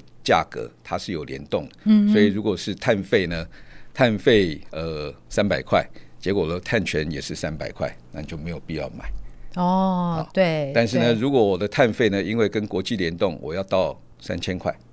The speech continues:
Speaker 2: 嗯哼，
Speaker 1: 结果呢，
Speaker 2: 嗯哼。
Speaker 1: 碳权只有三百块，
Speaker 2: 那我，我
Speaker 1: 那你就会去买。
Speaker 2: 对，
Speaker 1: 对。
Speaker 2: 我要买。
Speaker 1: 那相对的，
Speaker 2: 对。
Speaker 1: 碳权知道说碳费这么高，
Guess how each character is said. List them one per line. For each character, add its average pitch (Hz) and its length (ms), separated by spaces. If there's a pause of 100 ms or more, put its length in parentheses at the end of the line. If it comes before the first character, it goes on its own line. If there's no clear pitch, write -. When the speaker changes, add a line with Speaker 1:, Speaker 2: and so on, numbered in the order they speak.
(140)
Speaker 2:
嗯 220 200
哼， 214 280
Speaker 1:
结 214 80
果 202 140
呢， 214 80
Speaker 2:
嗯 - 20
哼。 220 60
Speaker 1:
碳 139 200
权 78 220
只 - 160
有 80 100
三 90 180
百 62 160
块， - 200 (100)
Speaker 2:
那 202 140
我， 175 220 (100)
我 117 100
Speaker 1:
那 85 120
你 73 80
就 82 160
会 87 120
去 85 140
买。 - 220 (100)
Speaker 2:
对， 185 320
Speaker 1:
对。 160 100
Speaker 2:
我 160 40
要 175 120
买。 156 280
Speaker 1:
那 101 100
相 120 260
对 107 200
的， 85 120
Speaker 2:
对。 - 80
Speaker 1:
碳 127 240
权 82 300 (180)
知 113 140
道 101 140
说 95 180
碳 107 180
费 98 160
这 101 120
么 85 100
高， 80 260